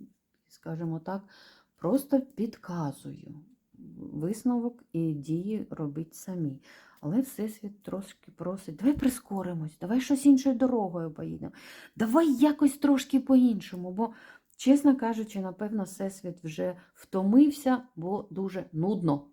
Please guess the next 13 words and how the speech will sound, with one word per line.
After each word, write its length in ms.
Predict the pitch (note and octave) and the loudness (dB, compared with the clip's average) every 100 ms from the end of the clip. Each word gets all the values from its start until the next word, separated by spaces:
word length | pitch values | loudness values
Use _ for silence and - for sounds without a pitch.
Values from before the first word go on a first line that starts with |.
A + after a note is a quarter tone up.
| - | -2
нудно. 800 | D#3 G3 B3+ G3+ E3+ G3 G3+ - _ _ _ _ | 2 4 4 4 2 2 0 -4 _ _ _ _
Давай, 300 | - E3 G#3 | -10 -6 -4
давай 400 | F3 E3+ G3+ G3 | -4 -4 -2 -2
якось 600 | F3 F3+ F3 - - - _ _ D#3 | -4 -6 -10 -12 -20 -20 _ _ -6
новенького, 680 | D#3 E3 F#3 D#3 - C#3+ | -2 0 -2 -4 -10 -16
чогось. 600 | - - E3 D3+ C#3 - _ _ _ _ _ | -12 -10 -6 -6 -8 -18 _ _ _ _ _
Зажгем, 840 | - D3 G#3+ G#3 F#3 D#3 G3+ D#3+ C#3+ - _ _ _ - | -12 0 0 0 -2 4 6 4 -2 -10 _ _ _ -10
тут 160 | D#3+ D#3 | -8 -6
хочеться 400 | - D3+ - D3+ | -6 -6 -6 -10
сказати. 300 | D3+ D#3 D3+ | -8 -6 -6
Всесвіт 400 | - G3 G3 F3 | -4 -6 -6 -6
вам 160 | E3+ E3 | -6 -6
кричить: 400 | - - D#3+ | -10 -10 -10